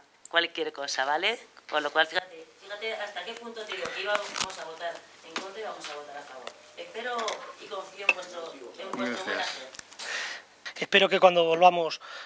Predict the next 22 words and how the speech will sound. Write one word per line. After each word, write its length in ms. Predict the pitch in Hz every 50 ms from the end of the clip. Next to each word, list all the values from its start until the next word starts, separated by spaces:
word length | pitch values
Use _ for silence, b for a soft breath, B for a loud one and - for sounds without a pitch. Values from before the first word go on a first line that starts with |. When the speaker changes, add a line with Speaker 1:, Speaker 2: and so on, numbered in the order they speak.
| B -
Speaker 3:
al, 280 | - 180 170 165 170
al, 400 | 156 160 160 160 160 160 165 165
a 80 | 160 170
la 100 | 170 170
aprobación 340 | - - 180 170 160 190 196
definitiva 300 | 175 147 170 170 - 175
del 60 | 170
presupuesto 560 | - 165 - 165 151 185 180 - - 208 202
también 380 | - 160 151 151 165 160 156 - B B B B B B
vengamos 380 | - 180 165 160 170 165 156 -
con 100 | - 175
esa 140 | 175 160 165
misma 180 | 165 170 160
mentalidad. 380 | 160 160 - 160 156 160 170 160
Hombre, 160 | - 196 214
leer 320 | 190 185 208 214 233 240
nos 180 | 254 254 233 180
gusta 320 | 156 180 208 - - 226
mucho 320 | 185 170 170 165 - - 160
leer, 240 | 123 110 113 117 - - - - - - - - - -
es 100 | 156 151
verdad, 300 | 147 139 127 123 113